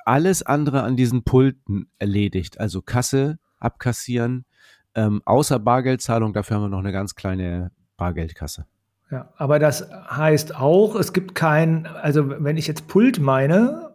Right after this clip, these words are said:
Speaker 2: ähm, oder Theke meine, dann, äh, bei Theke meine ich ja auch, äh, das, wo sich ganz viele Verkäufer und Verkäuferinnen hinter verschanzen, dieses lange Teil, wo dann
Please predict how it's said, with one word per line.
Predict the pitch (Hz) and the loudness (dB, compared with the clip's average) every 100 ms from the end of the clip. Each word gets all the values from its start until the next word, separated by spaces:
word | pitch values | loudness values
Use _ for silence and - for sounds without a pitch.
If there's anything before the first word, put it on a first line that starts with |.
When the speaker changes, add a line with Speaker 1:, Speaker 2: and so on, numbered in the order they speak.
| - | -4
Speaker 2:
ähm, | 151 139 139 | 0 2 0
oder | 147 127 | 0 -2
Theke | 117 180 233 160 | 2 2 4 2
meine, | 127 117 131 180 226 - - - - | 0 0 2 2 0 -6 -18 -16 -2
dann, | 151 151 | 2 2
äh, | 156 165 151 143 | 2 0 2 2
bei | 139 | 2
Theke | 139 180 233 226 202 | 2 2 4 4 2
meine | 165 165 175 | 2 2 2
ich | 185 | 0
ja | 160 | -2
auch, | 147 170 - - 175 170 | 2 0 0 -10 -8 -2
äh, | 165 160 156 | 2 2 4
das, | 165 165 160 | 2 2 2
wo | 160 | 4
sich | 151 165 156 - 202 190 | 4 4 2 -4 -10 -8
ganz | 156 160 175 | -2 -2 -2
viele | - 170 170 | -2 0 0
Verkäufer | 165 160 170 165 170 | -2 -2 0 0 -2
und | 170 143 | -2 -4
Verkäuferinnen | 160 - 165 160 151 185 180 180 - - | -4 -4 0 2 4 6 4 2 -10 -4
hinter | 175 190 190 | 2 4 4
verschanzen, | 156 - 156 208 214 233 269 - - - - - - | 2 2 4 4 4 2 2 -8 -18 -18 -18 -12 0
dieses | 156 127 | 0 2
lange | 151 170 226 214 | 2 4 4 4
Teil, | 175 156 165 175 151 | 4 4 4 4 4
wo | 151 | 4
dann | 143 | 4